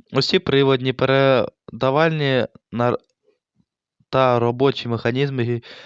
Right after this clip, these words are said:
якщо це можливо за технологією, розміщуються у корпусі машини. За конструктивним оформленням стаціонарне огородження виконується як невід'ємна частина машини.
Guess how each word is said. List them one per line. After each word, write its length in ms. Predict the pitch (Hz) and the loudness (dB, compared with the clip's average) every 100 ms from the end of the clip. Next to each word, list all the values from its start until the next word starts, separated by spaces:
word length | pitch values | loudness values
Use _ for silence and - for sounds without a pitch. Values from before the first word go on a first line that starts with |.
| - | -8
якщо 340 | 123 131 - 151 | -2 -2 2 0
це 220 | - 131 | 2 0
можливо 500 | 123 110 117 139 139 | 2 0 0 2 2
за 120 | 120 | 2
технологією, 720 | 120 117 117 120 139 147 139 | -2 -4 -2 0 0 0 -2
розміщуються 720 | 123 113 135 - 127 - 127 - _ _ _ - | -2 -6 -10 -8 -10 -6 -8 -8 _ _ _ -8
у 100 | 151 | -6
корпусі 500 | 143 127 120 131 127 | -2 -2 -4 -8 -6
машини. 460 | 127 - 110 85 85 - - - - | -6 -4 -6 -6 -12 -18 -20 -12 -2
За 120 | 151 | 0
конструктивним 2250 | 170 156 - 139 131 135 131 120 - _ _ 185 - _ _ 117 - 123 120 123 127 127 | 0 -2 -2 -2 -2 0 2 0 -2 _ _ -20 -20 _ _ -8 -4 -2 0 -2 -2 -6
оформленням 580 | 123 139 139 139 127 117 | -4 -2 -2 -2 -4 -4
стаціонарне 760 | - - 135 143 160 156 135 - - - - - | -8 -6 -4 -2 -2 -2 -6 -8 -20 -20 -20 -10
огородження 800 | - 147 120 110 123 123 127 123 | 0 2 2 2 2 0 -2 0
виконується 840 | 117 113 143 151 156 - 151 147 - - | 0 0 0 0 0 0 0 0 0 -2
як 300 | 127 139 - | -2 -2 -2
невід'ємна 920 | 156 147 113 107 123 139 143 131 - | -2 -2 -6 -4 -4 -4 -8 -8 -8
частина 460 | - 117 - 131 131 | -6 -6 -4 -2 -2
машини. 480 | 131 - 110 95 | -2 -2 -2 -4